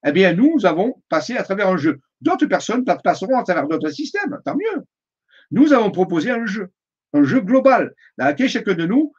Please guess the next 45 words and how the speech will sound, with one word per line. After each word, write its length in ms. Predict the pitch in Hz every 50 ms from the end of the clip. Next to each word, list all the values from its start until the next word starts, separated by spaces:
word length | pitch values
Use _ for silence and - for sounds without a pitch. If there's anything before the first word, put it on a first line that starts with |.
| _ _ _ _ _
va 360 | 113 127 190 214 240 240 - -
vivre 260 | 156 143 233 254 190
dans 100 | 175 151
une 180 | 135 160 160
réalité 320 | 156 151 151 143 131 - 160
alternative, 680 | 143 139 135 147 135 131 131 135 131 - 269 330 339 294 - - -
un 120 | 285 -
avatar, 500 | - - 139 139 127 - 220 - - 294 - _ _ _ _ _ _ _ _ -
et 160 | 220 247 247
qui 160 | - 180 180
va 160 | 160 214 269
l'aider 460 | 240 196 190 254 277 196 185 285 339
à 100 | 302 220
monter 380 | 190 190 208 208 208 - 311 311
ses 120 | - 240
fréquences. 580 | - - 180 - 156 147 120 - - _ _ _ _ _ _ _ -
Nous 140 | 139 151 190
avons 160 | 202 208 185
choisi 500 | - - 214 208 190 190 262 320 330 - _ _ _ _ _ _ _ _ _ _ 175
un 100 | 175 175
f-, 240 | 143 131 - - -
système 300 | - - - 285 254 240
de 80 | 220
réalité 520 | 208 202 202 196 190 190 262 269 285 311 -
bénéfique, 840 | - 127 127 120 - 220 202 202 190 135 - - - - _ - - - _ _ _ _ _ _ _ _
merveilleux, 800 | 110 123 139 175 226 - 151 151 170 165 156 156 147 135 - - _ _ _ _ _ _ _ _ _ _
où 120 | 233 269 262
il 60 | 240
y 40 | 180
a 40 |
les 120 | 160 147 139
licornes, 440 | 135 131 127 127 - 175 226 277 311
où 80 | 285
il 40 | 190
y 40 | 151
a 40 | 135
des 100 | 131 120
dragons, 600 | 123 120 113 120 113 117 123 143 185 254 330 - _ _ _ _ _ -
où 80 | 131 131
il 60 | 135
y 40 | 139
a 40 |
des 120 | 120 120 113
célestes 520 | - - - 175 170 156 156 143 135 -
amicaux, 600 | 123 123 123 110 - _ - 151 170 196 277 -